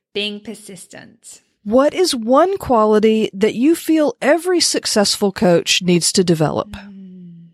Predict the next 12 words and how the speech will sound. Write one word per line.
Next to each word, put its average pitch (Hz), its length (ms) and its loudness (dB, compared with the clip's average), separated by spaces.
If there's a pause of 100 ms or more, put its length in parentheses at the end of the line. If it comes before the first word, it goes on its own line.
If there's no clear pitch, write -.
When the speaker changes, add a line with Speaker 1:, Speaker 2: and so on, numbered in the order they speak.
(160)
Speaker 1:
Be 233 220 0
okay. 240 300 -4
Oh, 196 600 -8
gosh. 175 500 -10 (480)
There's - 100 -20
so 262 220 -6
many. 277 480 -8 (340)
Um, 226 840 2 (320)
<laughs> - 320 -8
I 226 240 0
would 254 360 -2
say 190 1000 0